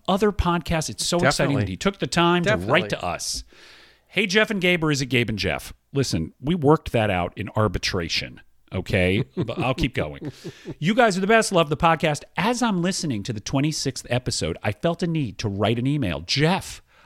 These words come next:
Speaker 1: I use the self-timer all the time as a cable release. I cannot, cannot,"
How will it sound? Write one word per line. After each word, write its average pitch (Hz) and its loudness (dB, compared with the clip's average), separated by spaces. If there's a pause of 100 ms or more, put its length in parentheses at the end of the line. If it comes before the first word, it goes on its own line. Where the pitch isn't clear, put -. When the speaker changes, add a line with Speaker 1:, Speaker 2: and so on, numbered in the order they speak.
(180)
Speaker 1:
I 156 6
use 131 2
the 104 -8
self-timer 156 2 (100)
all 160 8
the 92 -10
time 156 2
as 87 -10
a 85 -10
cable 110 2
release. 117 0 (240)
I 139 2
cannot, 214 0 (300)
cannot," - 4